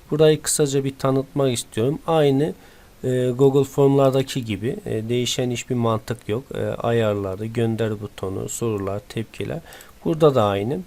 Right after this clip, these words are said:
Sorular, yanıtlar, e, ön izleme, tema, gönder bölümü var. Şu ön izleme ile ilgili güzel bir özellik var, onu anlatayım. Ön izlememiz bilgisayar veyahut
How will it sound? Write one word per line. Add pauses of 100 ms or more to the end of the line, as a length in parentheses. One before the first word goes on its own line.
Sorular, (240)
yanıtlar, (580)
e,
ön
izleme, (100)
tema, (160)
gönder
bölümü
var. (380)
Şu
ön
izleme
ile
ilgili
güzel
bir
özellik
var, (160)
onu
anlatayım. (580)
Ön
izlememiz
bilgisayar
veyahut